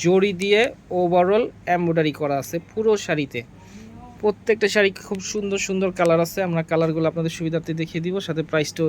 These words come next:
বলে দিব। কুচির অংশটা দেখি, এটা দেখতেছেন কুচির অংশটা, হ্যাঁ, ওভারঅল কাজ করা আছে। আর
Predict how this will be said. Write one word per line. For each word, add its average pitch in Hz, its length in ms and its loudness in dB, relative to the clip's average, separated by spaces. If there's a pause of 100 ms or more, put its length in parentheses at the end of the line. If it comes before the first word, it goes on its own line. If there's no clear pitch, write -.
(120)
বলে 147 200 0
দিব। 165 100 -2 (120)
কুচির 202 280 -2
অংশটা 170 360 -2
দেখি, 185 160 -8 (1700)
এটা 175 180 6
দেখতেছেন 190 400 0
কুচির 202 340 0
অংশটা, 165 340 0 (140)
হ্যাঁ, 143 160 -2 (120)
ওভারঅল 185 360 2 (100)
কাজ 156 120 0 (120)
করা 165 240 4
আছে। 202 180 -2 (1000)
আর 160 60 -6